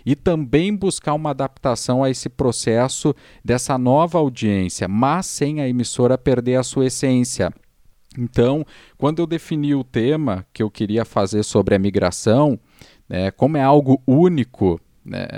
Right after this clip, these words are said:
no, no rádio, pra muitos, eh,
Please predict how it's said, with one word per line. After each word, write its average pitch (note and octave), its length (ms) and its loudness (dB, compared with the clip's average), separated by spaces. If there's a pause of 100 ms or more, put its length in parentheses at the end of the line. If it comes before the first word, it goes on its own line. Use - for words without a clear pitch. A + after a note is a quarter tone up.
(160)
no, G2 220 -4
no G2 100 0
rádio, G#2+ 560 2 (800)
pra G#2 160 0
muitos, C#3 720 2
eh, G#2 260 0